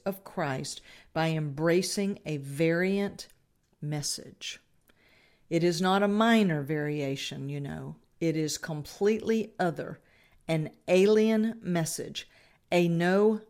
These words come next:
message, a lie about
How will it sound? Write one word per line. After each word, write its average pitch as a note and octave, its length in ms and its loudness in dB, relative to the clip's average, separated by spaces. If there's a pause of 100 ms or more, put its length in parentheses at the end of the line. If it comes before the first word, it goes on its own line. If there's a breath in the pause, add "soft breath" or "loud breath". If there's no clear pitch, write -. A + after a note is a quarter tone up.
message, E3 640 -4 (340 soft breath)
a D#3+ 140 0
lie D#3 720 -2 (260)
about C#3+ 640 -8